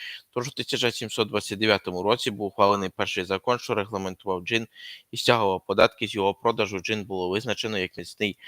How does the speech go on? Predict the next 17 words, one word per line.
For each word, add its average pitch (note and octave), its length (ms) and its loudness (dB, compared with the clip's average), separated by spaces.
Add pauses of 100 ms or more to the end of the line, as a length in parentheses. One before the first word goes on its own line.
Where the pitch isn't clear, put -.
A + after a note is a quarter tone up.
(280)
спиртний G2+ 480 0
напій G2 320 0
на G2+ 100 0
ялівці, G2 460 2
утім A2 300 -2
перегонники A2 680 0
легко G2+ 340 2
знайшли G#2 340 -4
лазівку, G#2 500 -2
вони F#2+ 180 -4
перестали F#2+ 520 4
класти F#2+ 360 -4
спирт - 380 -6
ялівець, F#2 460 -2 (420)
продаючи A2+ 460 4
чистий A2+ 360 -2
самогон, G#2+ 520 0